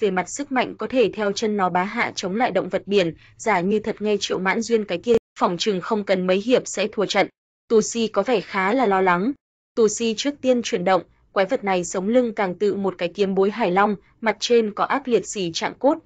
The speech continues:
theo Tù Si, những này xỉ trạng xương lập tức toàn bộ làm lộ đi ra, hóa thành từng chuôi đáng sợ tích kiếm.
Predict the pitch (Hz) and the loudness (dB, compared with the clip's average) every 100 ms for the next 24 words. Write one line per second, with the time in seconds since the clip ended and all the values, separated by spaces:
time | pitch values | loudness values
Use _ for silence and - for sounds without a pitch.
0 | _ _ - 208 196 214 190 - - - | _ _ -2 -2 0 0 0 -6 -12 -4
1 | 220 220 269 214 - 196 170 208 147 - | 0 2 2 2 0 -6 -4 -4 -4 -2
2 | 240 208 208 - 294 - 202 185 185 202 | 0 0 0 -4 -6 -2 0 2 4 2
3 | 185 190 185 190 202 214 208 - _ _ | 2 2 2 0 -2 0 0 -2 _ _
4 | - 202 240 240 185 190 175 - 214 180 | 2 2 2 -4 -2 -4 -4 0 0 2
5 | 180 - 254 269 - 202 185 285 | -2 -2 -4 -4 -2 2 2 2